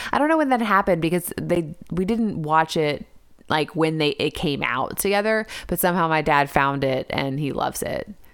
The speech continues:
So just kind of a couple of recap things that I, I had already said. Um,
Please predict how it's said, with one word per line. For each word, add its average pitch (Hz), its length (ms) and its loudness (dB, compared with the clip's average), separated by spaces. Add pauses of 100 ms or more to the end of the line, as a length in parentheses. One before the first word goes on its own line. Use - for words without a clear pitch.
(1080)
So 220 600 2 (1040)
just 285 200 2
kind 294 240 6
of - 80 4
a 226 40 2
couple 247 340 2
of 240 120 0
recap 202 400 2
things 165 320 -2
that 151 140 2
I, 143 220 2 (100)
I 156 80 4
had 151 320 -2
already 147 380 0
said. 139 500 0 (420)
Um, 143 520 -2